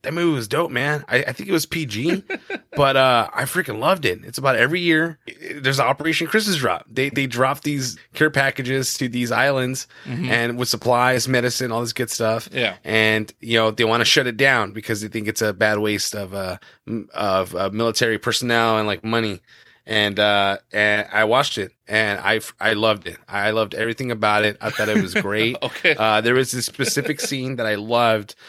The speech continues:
Speaker 1: where they are snorkeling. You know, Alexander Ludwig, he's over here showing off homegirl, like, "Hey, like, here's why you shouldn't shut us down," you know?
Speaker 2: Yeah.
Speaker 1: And she's like, "Well, I, I got a job to do." Da, da, da, da.
Speaker 2: Yeah, yeah.
Speaker 1: And then, but so eventually, you know, they start developing some feelings for one another.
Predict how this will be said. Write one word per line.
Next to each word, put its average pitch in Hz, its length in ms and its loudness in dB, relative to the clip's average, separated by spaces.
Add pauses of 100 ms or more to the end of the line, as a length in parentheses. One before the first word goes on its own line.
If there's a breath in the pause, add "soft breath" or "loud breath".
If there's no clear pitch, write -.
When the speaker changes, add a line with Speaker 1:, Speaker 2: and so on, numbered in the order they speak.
(160 loud breath)
Speaker 1:
where 113 400 4
they 117 160 2
are 110 140 2
snorkeling. 143 760 -2
You 120 100 0
know, 107 100 2
Alexander 110 580 2
Ludwig, 117 420 0
he's 113 140 -6
over 110 140 -2
here 107 160 0
showing 110 340 -2
off 107 260 -2
homegirl, 135 460 2
like, 101 160 -6
"Hey, 139 300 0
like, 107 240 0 (220 loud breath)
here's 147 200 2
why 156 100 2
you 170 140 0
shouldn't 175 300 0
shut 185 200 2
us 180 140 -2
down," 196 460 4
you 156 100 0
know? 139 300 0
Speaker 2:
Yeah. 127 260 0
Speaker 1:
And 117 260 2
she's 110 240 -6
like, 104 200 -4
"Well, 98 180 -4
I, 98 340 -6
I 101 80 -2
got 113 160 2
a 110 60 -4
job 127 280 2
to 107 60 -4
do." 101 240 -6
Da, 113 120 -2
da, 110 60 0
da, 113 420 0
da. 135 160 -4
Speaker 2:
Yeah, 135 60 4
yeah. 127 160 4
Speaker 1:
And 117 100 4
then, 113 100 2
but 113 240 2
so 127 120 2
eventually, 120 560 0
you 117 100 -4
know, 110 100 2
they 110 80 -4
start 110 300 -4
developing 110 420 -2
some 143 200 -8
feelings 147 420 0
for 151 260 0
one 156 160 4
another. 151 500 2